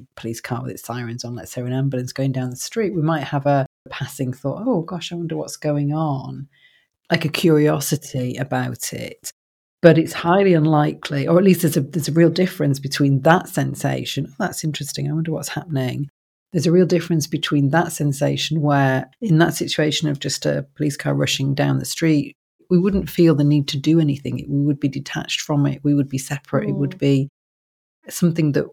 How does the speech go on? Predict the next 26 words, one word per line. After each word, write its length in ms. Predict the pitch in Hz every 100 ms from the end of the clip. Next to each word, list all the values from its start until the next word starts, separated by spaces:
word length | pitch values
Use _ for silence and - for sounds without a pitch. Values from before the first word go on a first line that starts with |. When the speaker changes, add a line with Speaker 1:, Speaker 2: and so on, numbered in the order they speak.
| -
Speaker 1:
we 100 | 143
noticed 760 | 147 143 165 165 143 131 -
that 100 | -
was 200 | 143 131 -
interesting, 880 | 151 143 - 135 - 147 135 131 131 - _ _ _
but 80 | -
we 100 | 160
didn't 220 | 147 143
feel 300 | 139 143 143
the 80 | 135
need 260 | 135 131 131
to 220 | - -
immediately 560 | 135 135 143 143 139 139
leap 300 | 139 131 135
into 340 | 127 - 143
action. 600 | 139 143 - - 131 131
And 160 | 139 147
that's 160 | 160 -
very 160 | 151
different 800 | 147 202 208 - 143 123 127 147
than 400 | 151 147 143 139 - - _ _ _ _ _
the 140 | 165 165
feeling 460 | - 160 156 147
of 200 | 139 135 - -
urgency 800 | 156 151 151 143 139 - 147 143
that, 520 | 147 139 - - -